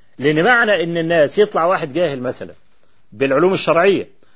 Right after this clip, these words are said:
لكن عنده لسان بيعرف يتكلم كلمتين ويعرف يحكي حدوتة من هنا و-، وموعظة من هنا والكلام ده،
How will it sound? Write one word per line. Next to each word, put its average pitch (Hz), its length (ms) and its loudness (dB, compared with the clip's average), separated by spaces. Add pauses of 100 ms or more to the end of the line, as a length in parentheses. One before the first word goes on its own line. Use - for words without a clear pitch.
لكن 208 280 0
عنده 240 280 0
لسان 214 360 -2
بيعرف 196 240 0
يتكلم 190 300 -2
كلمتين 185 520 4
ويعرف 196 460 2
يحكي 185 480 0
حدوتة 175 460 2
من 160 160 -2
هنا 180 220 2
و-، 185 140 0 (360)
وموعظة 170 580 4
من 160 140 0
هنا 180 220 2
والكلام 156 420 2
ده، 123 180 -4